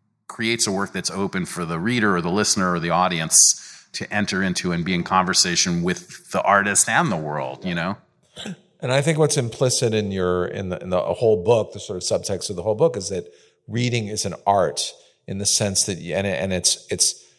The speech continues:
Speaker 2: part of the making of the work itself. You know, the work is there, but then you come to the work and you, um,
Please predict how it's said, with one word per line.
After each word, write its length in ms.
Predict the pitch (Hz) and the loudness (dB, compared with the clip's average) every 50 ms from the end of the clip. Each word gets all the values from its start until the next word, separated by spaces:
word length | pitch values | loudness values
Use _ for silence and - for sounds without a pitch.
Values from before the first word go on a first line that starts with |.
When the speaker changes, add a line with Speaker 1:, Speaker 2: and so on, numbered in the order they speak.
| _ _ _ _ | _ _ _ _
Speaker 2:
part 380 | - - - 139 127 127 123 123 - | -8 0 6 8 8 8 8 6 2
of 200 | - 107 101 - | -2 -2 -2 -2
the 80 | 101 | -4
making 600 | 90 90 90 98 98 101 98 - 104 98 90 85 | -6 -4 -6 -6 -8 -8 -8 -8 -8 -8 -8 -8
of 240 | 55 71 87 82 85 | -8 -8 -10 -8 -6
the 100 | 90 87 | -6 -6
work 480 | 82 85 90 82 69 - - - - - - | -4 0 0 0 0 0 -2 -8 -16 -18 -10
itself. 560 | - - - - 98 76 55 - - - - | -6 -4 -2 0 2 2 0 0 -4 -8 -8
You 60 | 92 | -6
know, 100 | 80 80 | -6 -4
the 80 | 78 87 | -4 -2
work 260 | 85 90 90 90 - | 0 0 0 0 -2
is 140 | 98 - - | -2 -2 2
there, 320 | 95 87 87 85 85 82 | 2 4 4 2 2 0
but 160 | 80 87 82 | -2 -4 -2
then 120 | 85 85 85 | -2 -2 -2
you 80 | 87 85 | -2 -4
come 280 | - - 95 90 85 85 | -4 -4 -4 -4 -4 -4
to 120 | - 95 | -6 -6
the 80 | 85 90 | -6 -6
work 380 | 82 90 82 78 76 - - - _ _ _ _ _ _ _ - | -4 -2 -2 -2 -4 -6 -10 -18 _ _ _ _ _ _ _ -12
and 180 | - 87 90 92 | -10 -8 -6 -4
you, 520 | 90 90 90 90 87 87 87 87 85 - - | -2 -2 -2 -2 -2 -4 -6 -8 -10 -10 -6
um, 600 | 95 90 85 80 80 80 80 78 76 76 78 78 | -4 -2 -2 -2 -4 -4 -6 -6 -8 -8 -10 -12